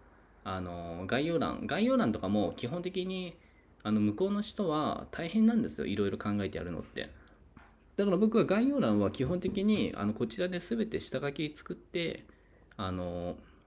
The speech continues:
やってま-、やってるんですよ。概要欄は、あの、いじんなくていいですってやってます。概要欄も全部こっちで作って渡しちゃってますね。だから値段も渡してるんですよ。値段もこっちらで決めて、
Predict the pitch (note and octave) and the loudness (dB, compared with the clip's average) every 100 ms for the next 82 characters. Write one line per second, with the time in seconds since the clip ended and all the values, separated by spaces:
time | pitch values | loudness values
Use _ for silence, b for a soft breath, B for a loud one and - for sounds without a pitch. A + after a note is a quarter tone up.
0 | - F#2+ - A2+ G#2+ A#2 - F#2 C3 B2+ | -6 -6 0 4 4 2 -4 -4 0 0
1 | E2 - D2+ - - B2 D#3 G#3+ F#2+ - | 0 -2 -6 -6 -4 0 4 4 2 0
2 | E2+ G#3+ E3+ G3+ C#3 - C3+ A2+ - - | 0 0 0 0 -2 -2 -2 -2 -4 -8
3 | - - E2+ - - - _ C3+ D#3 A3 | -8 -8 -8 -10 -14 -18 _ -2 0 2
4 | C3+ F#2+ B2 B2 A2 - F#2 - - G#2+ | 2 2 2 2 -2 -4 -6 -6 -8 -8
5 | - - - B B B B G2 G2+ - | -8 -14 -14 B B B B -6 -6 -4
6 | F#2+ G2+ G2 - A#1+ G2+ B2+ A#2 C3+ G3+ | -4 -4 -4 -6 -10 -4 2 4 6 4
7 | G3+ F#3+ F#3+ - G3 C#3 - - - A2 | 4 2 0 2 4 4 0 -8 0 2
8 | C3+ E3+ E3 D#3 - C3+ - - F#2 F#2 | 4 2 -2 -4 0 -2 -2 -4 -4 -2
9 | C3+ A2+ | -2 -2